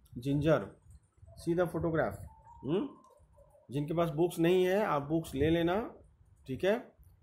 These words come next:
और जिनके पास बुक्स है वो बुक्स में आप ये फोटोग्राफ्स देखो। I will share the P D F for this also to understand the same। जिंजर, पोटैटो, ओनियन, गार्लिक, ठीक है, ध्यान से देखो, जिंजर, पोटैटो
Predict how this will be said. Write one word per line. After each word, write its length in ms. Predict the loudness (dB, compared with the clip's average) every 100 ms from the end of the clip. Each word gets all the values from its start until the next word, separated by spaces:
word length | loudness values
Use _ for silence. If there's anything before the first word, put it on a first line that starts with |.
| -20 -14 -8
और 80 | -4
जिनके 200 | -2 0
पास 100 | 0
बुक्स 360 | 0 -2 0
है 160 | 2 2
वो 140 | 0
बुक्स 300 | -2 -6 -4
में 100 | -2
आप 100 | 0
ये 60 | 0
फोटोग्राफ्स 520 | -2 -6 -2 0 0
देखो। 520 | -2 -4 -2 -4 -8 -20 _ -20 _ -4
I 40 |
will 180 | -4 0
share 180 | 0 2
the 140 | 0
P 80 | -2
D 160 | 0 0
F 40 |
for 160 | 0 -2
this 140 | -2 -4
also 360 | -6 -4 -4 -6 -12 _ -20 -20 -20 _ _ -4
to 140 | -2
understand 500 | 0 -2 -4 -2 -2
the 100 | -4 -2
same। 180 | -2 -2 -6 -20 _ _ _ _ _ -6
जिंजर, 480 | -2 0 2 0
पोटैटो, 840 | 0 -6 -2 -2 0 -2 -2 -2 0
ओनियन, 320 | 0 0 0
गार्लिक, 460 | 0 0 -2 -8 _ _ _ -20 -16 -12
ठीक 160 | -4
है, 280 | -2 -2 -8 -20 -20 _ _ _ -18 -18 _ -20 -20 -14 -6
ध्यान 220 | -2 -2
से 120 | -2
देखो, 260 | -2 -2 -4
जिंजर, 460 | -4 -2 0 0 -4 -10 -20 -20 _ _ -14 -8
पोटैटो 760 | -2 -2 0 0 0 -2 -8